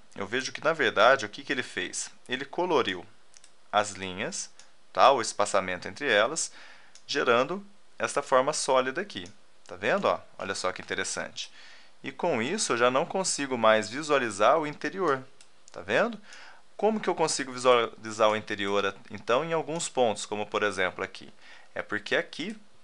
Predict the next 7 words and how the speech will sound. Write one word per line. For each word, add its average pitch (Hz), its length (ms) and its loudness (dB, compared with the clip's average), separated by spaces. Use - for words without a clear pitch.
o 135 100 -4
meu 117 180 0
desenho, 110 540 0
ele 180 140 -6
não 156 240 0
possui 165 720 -6
nada 123 640 4